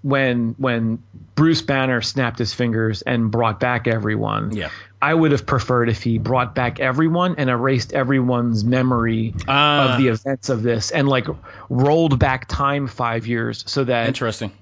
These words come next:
Speaker 1: you know, no one had any really awareness of what happened besides
Speaker 2: Right.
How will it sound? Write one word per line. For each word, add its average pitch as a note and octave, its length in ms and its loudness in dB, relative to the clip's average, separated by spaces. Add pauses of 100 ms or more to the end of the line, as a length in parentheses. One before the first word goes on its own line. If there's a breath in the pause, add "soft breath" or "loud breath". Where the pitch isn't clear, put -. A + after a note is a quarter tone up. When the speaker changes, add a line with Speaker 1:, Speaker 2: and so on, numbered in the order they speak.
Speaker 1:
you F#3+ 100 -2
know, D#3+ 240 2 (120)
no F#3 160 4
one F#3 160 2
had E3 160 0
any F3+ 160 -2
really D3 340 2
awareness C#3 520 2
of A2+ 120 0
what B2+ 80 0
happened A#2+ 340 -2
besides A#2 760 0
Speaker 2:
Right. F#2+ 360 -4